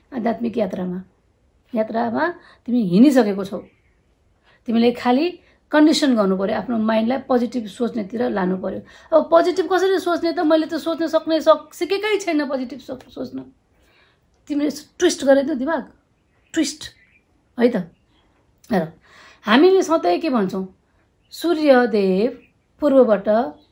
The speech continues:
उदाउँछन्, पश्चिममा अस्ताउँछन्, होइन? पूर्वबाट उदाउने, पश्चिममा अस्ताउने। अब यदि हामी यो पृथ्वीभन्दा माथि गएर हेर्ने हो भने सूर्यदेव त घुम्दै घुम्दैन रहेछन्।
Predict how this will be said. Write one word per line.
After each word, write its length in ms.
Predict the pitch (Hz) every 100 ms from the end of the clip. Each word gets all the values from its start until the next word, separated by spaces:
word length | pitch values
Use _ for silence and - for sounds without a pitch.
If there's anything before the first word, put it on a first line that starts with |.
| -
उदाउँछन्, 460 | 226 196 185 254 311 - _ _ _ _
पश्चिममा 680 | - - - 233 185 196 277 - _ -
अस्ताउँछन्, 500 | 185 - 202 185 214 208 _ _ _ _ -
होइन? 120 | 269 381 - _ _ _ _ _ _ _ - _ _ _ -
पूर्वबाट 440 | 294 285 254 240
उदाउने, 520 | 247 277 269 311 403 415 _ -
पश्चिममा 640 | 240 185 247 202 208 320 349 - _ 277
अस्ताउने। 420 | - 226 196 220 _ _ - -
अब 120 | 330
यदि 240 | 370 403
हामी 280 | 415 381 381
यो 60 | 381
पृथ्वीभन्दा 640 | 370 349 370 339 254 269
माथि 400 | 240 247 262 330
गएर 240 | 311 269
हेर्ने 320 | 247 208 214 233
हो 140 | 220
भने 300 | 202 196 285
सूर्यदेव 520 | - 311 320 311 302 294
त 20 |
घुम्दै 440 | 320 233 254 320 415
घुम्दैन 360 | 392 339 330
रहेछन्। 360 | 311 285 294